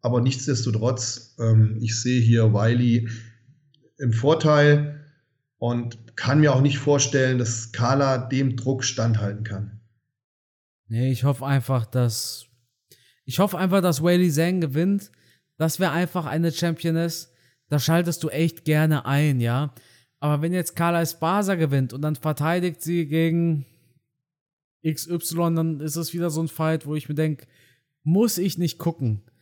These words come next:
Speaker 2: Aber bei Weili Zhang denk ich mir, muss ich gucken. Verstehst du, was ich meine?
Speaker 1: Ja, ja, ja.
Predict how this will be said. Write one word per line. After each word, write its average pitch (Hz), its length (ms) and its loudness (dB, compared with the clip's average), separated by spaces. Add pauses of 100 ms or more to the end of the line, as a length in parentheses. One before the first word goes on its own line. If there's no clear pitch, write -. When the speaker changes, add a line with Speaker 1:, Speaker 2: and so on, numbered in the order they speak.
(240)
Speaker 2:
Aber 139 180 -2
bei 151 200 2
Weili 170 280 4
Zhang 190 340 2
denk 202 220 0
ich - 120 -8
mir, 202 300 -2 (140)
muss 190 420 2
ich 156 220 0
gucken. 110 500 -6 (340)
Verstehst 165 400 -6
du, 180 60 -10
was 180 160 -6
ich 170 140 -12
meine? 180 400 -6 (480)
Speaker 1:
Ja, 139 200 4
ja, 277 220 -2 (280)
ja. 151 180 -4